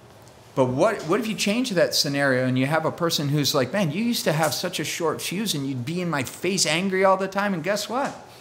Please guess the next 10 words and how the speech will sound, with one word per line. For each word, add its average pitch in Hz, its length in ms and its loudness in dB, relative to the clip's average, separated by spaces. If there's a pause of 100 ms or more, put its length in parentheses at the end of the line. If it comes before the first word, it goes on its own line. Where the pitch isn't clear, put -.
(160)
Somehow 247 520 2
you're 185 240 0
more 180 200 2
patient 190 500 -4
with 151 200 -4
me 185 180 -4
than 165 200 -4
you 143 120 -2
were 170 180 0
before." 170 340 4